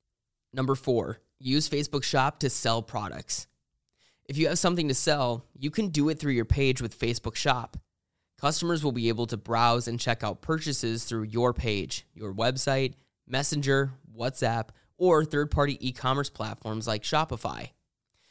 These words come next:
Create your shop with Commerce Manager and use it to manage your inventory and sales on Facebook and Instagram. The best part? It's free until at least June. Let's move on to improving engagement by targeting content.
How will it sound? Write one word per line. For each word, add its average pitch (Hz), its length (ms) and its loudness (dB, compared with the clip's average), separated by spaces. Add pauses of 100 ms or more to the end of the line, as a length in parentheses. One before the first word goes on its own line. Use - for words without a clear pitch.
(160)
Create 135 220 2
your 185 140 2
shop 139 280 0
with 139 120 -4
Commerce 131 420 0
Manager 107 640 -4
and 135 200 0
use 147 160 0
it 180 120 -4
to 180 100 0
manage 127 360 0
your 110 100 -6
inventory 143 640 -2
and 107 100 -6
sales 127 580 -2
on 113 160 -4
Facebook 139 480 -2
and 110 120 -4
Instagram. 92 580 -6 (580)
The 117 60 -10
best 117 260 -4
part? 139 400 -2 (320)
It's 117 260 -4
free 170 480 -4 (100)
until 131 320 -2
at 131 140 -2
least 117 240 -4
June. 135 400 -4 (1040)
Let's 170 180 0
move 202 180 0
on 165 180 2
to 151 140 -2
improving 139 420 -2
engagement 117 600 -4
by 104 140 -4
targeting 123 480 -4
content. 107 600 -8